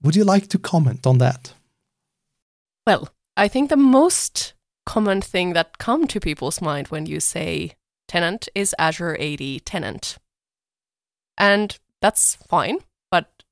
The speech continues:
Speaker 2: if I use the word tenant for that purpose, I will, would always add Azure A D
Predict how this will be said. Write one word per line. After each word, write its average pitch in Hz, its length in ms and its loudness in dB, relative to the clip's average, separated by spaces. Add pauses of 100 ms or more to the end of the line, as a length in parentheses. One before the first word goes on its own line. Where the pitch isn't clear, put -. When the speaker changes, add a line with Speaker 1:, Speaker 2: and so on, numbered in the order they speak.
(160)
Speaker 2:
if - 220 -2
I 185 80 4
use 185 260 0
the 208 100 0
word 175 220 0
tenant 170 320 -4
for 165 160 -6
that - 240 -6
purpose, - 420 0
I 165 140 -2
will, 165 240 -4 (260)
would 180 180 0
always 170 680 2
add 165 400 -4
Azure - 380 -4
A 151 140 -4
D 143 300 -8